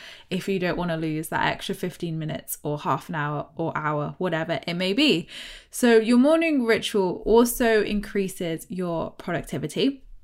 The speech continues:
Like we said, you know, it, it boosts your productivity, it boosts your concentration, your motivation, and I think your just get-go for the day as well. I find that when I'm feeling good and I've really taken, like, some good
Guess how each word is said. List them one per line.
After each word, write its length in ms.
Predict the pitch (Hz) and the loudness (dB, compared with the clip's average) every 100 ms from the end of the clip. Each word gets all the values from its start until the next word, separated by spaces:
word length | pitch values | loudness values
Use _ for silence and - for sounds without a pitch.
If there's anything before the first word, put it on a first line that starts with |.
| - | 0
Like 200 | 214 202 | 0 2
we 160 | 208 | 2
said, 360 | 202 190 - - | 2 0 0 -2
you 80 | 185 | -2
know, 140 | 170 | 0
it, 200 | 185 - | -2 -4
it 440 | - 180 - 190 - | -2 -2 -4 -8 2
boosts 300 | 262 262 - | 4 4 2
your 80 | 220 | 0
productivity, 760 | 220 190 185 202 185 185 180 | 2 0 0 -4 -4 -2 -4
it 200 | 175 - | -4 -2
boosts 300 | 233 247 - | 2 2 2
your 100 | - | -2
concentration, 840 | - 190 175 190 175 180 180 180 | -2 -6 -6 -8 -8 -6 -6 -6
your 100 | 175 | -4
motivation, 960 | 180 208 226 220 170 185 - 170 175 175 - - - | 0 0 0 -2 -2 -4 -4 -4 -4 -6 -14 -20 -8
and 200 | - 277 | -2 2
I 80 | 302 | 0
think 280 | 294 403 214 | 0 -4 2
your 120 | 220 | 2
just 240 | 214 180 | 2 -2
get-go 520 | 160 185 - 190 180 180 | 0 0 0 -2 0 -2
for 140 | - | -6
the 80 | 180 | -6
day 260 | 185 170 | -2 -2
as 180 | 165 - | -4 -2
well. 180 | 190 170 | 2 4
I 180 | 165 196 | 4 2
find 480 | - 185 175 180 - | -2 -4 -2 -6 -6
that 280 | 165 160 151 - - - _ | -4 -4 -6 -16 -20 -20 _
when 280 | 196 208 214 | -2 2 2
I'm 200 | 208 202 | 2 0
feeling 500 | 208 214 202 190 185 | -2 -4 -2 -2 0
good 360 | 202 196 190 190 | 0 2 2 0
and 100 | 190 | -4
I've 220 | 170 175 | -6 -2
really 380 | 196 208 202 190 | 0 2 2 0
taken, 420 | - 196 190 185 | -4 -6 -4 -6
like, 260 | 175 147 - | -4 -6 -8
some 220 | - 180 - | -8 -10 0
good 260 | 214 196 | 2 2